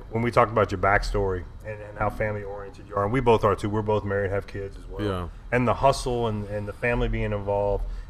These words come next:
Speaker 1: it speaks, uh, volumes about your character and about your
Speaker 2: Thank you.
Speaker 1: business, uh, your business, your core values a-, around your business.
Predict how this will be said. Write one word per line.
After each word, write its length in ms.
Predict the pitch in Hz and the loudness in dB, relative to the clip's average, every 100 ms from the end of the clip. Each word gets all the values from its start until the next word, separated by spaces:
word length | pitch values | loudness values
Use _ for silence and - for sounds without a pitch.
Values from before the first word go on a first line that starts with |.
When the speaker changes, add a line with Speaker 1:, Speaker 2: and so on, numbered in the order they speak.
| - | -12
Speaker 1:
it 100 | 117 | -14
speaks, 460 | - - 131 - 104 | -8 -2 -2 -4 -6
uh, 240 | 107 104 | -6 -2
volumes 480 | 104 117 117 104 98 | 4 6 6 2 0
about 260 | 95 95 | 0 -2
your 80 | 92 | -4
character 420 | - 107 101 110 - - - - - | -6 -6 -8 -12 -16 -18 -18 -18 -18
and 180 | - - | -18 -16
about 260 | - 101 101 | -6 -4 -2
your 80 | 98 | -2
Speaker 2:
Thank 260 | 110 107 107 | 0 0 -2
you. 80 | |
Speaker 1:
business, 120 | 101 - - 101 | -6 -8 -16 -14
uh, 140 | 95 - - | -12 -12 -10
your 100 | 107 | -10
business, 340 | 110 107 101 - - | -10 -14 -16 -16 -18
your 80 | - | -6
core 200 | 127 107 | -2 2
values 560 | 107 107 104 107 101 | 4 4 2 -2 -4
a-, 40 | 104 | -4
around 320 | 104 107 107 | 0 0 0
your 80 | 98 | -2
business. 420 | 110 107 107 | -2 -2 -4